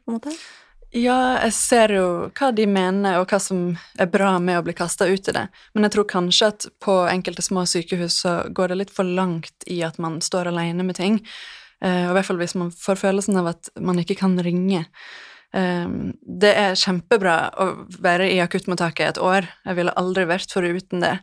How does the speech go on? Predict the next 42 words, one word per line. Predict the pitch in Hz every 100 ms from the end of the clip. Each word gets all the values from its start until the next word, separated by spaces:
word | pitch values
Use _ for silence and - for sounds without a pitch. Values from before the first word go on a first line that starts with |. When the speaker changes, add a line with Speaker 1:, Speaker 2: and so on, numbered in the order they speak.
| - -
Speaker 2:
Man | 190 185
lærer | 180 180 185
utrolig | 196 180
mye. | 175 170 175 170 - - - _
Men, | 202 190 185
eh, | - - - 180 - _ -
vi | 190 196 202
er | 202
tross | - 196 -
alt | 185 180
ferske, | 175 170 - 180 170
og | 175
det | 180
er |
faktisk | 170 196 180 - 151 -
syke | 180 170
pasienter, | - 180 175 175 170 - 180 -
sånn | - 185 175
at | 170 - - -
det | - 180
bør | 196 180
være | 175 175 175
et | 185
slags | - - -
sikkerhetsnett, | 190 180 175 165 165
en | - 175
backup, | 170 190 - - - _
som | - - 175
ikke | 175 - 185
er | 170 170
hjemme | 170 175
og | 160
sover, | - 175 165
men | 170 170
som | 180
er | 175
til | -
stede, | - 180 170 175 175 - _
mener | 190 175 175
jeg | 170
da. | 170 165 _ _ _ 262
Speaker 1:
Mm. | 208 175